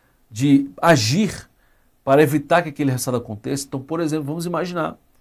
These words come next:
que eu tenho ali um médico num hospital que tem um dever de prestar assistência e ele se omite, tá? E ele se omite, ele propositalmente ele não age,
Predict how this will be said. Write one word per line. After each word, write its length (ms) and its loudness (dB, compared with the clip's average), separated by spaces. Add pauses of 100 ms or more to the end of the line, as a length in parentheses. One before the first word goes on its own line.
(480)
que 80 -10
eu 60 -2
tenho 240 -2
ali 360 2 (140)
um 80 -10
médico 520 -2 (1000)
num 200 -2
hospital 580 4 (420)
que 80 -20
tem 160 2
um 60 2
dever 440 6
de 100 -6
prestar 320 -4
assistência 720 -6 (800)
e 120 4
ele 120 6
se 180 4
omite, 580 -2 (280)
tá? 260 -6
E 140 -2
ele 380 6 (420)
se 340 -2
omite, 460 2
ele 420 0 (140)
propositalmente 840 2
ele 120 -2
não 220 -4
age, 380 0